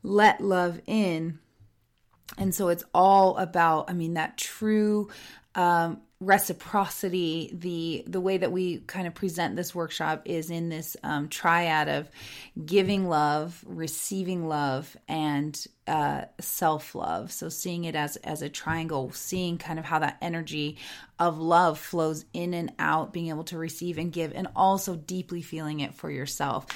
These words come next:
And I feel like by the end of that day, um, it just felt so strong in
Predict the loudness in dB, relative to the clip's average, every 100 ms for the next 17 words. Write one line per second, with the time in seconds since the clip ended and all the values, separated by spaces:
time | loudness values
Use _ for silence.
0 | -12 -12 -4 -4 -2 0 2 2 0 2
1 | 2 0 -4 -4 -4 -4 -6 -4 -2 0
2 | -2 -6 -12 -2 2 2 0 -4 -6 0
3 | 2 4 4 2 0 -6 -18 -20 -10 0
4 | 2 4 2 0 -4 -4 -2 -4 -2 -4
5 | -2 0 0 -2 0 2 4 4 2 -4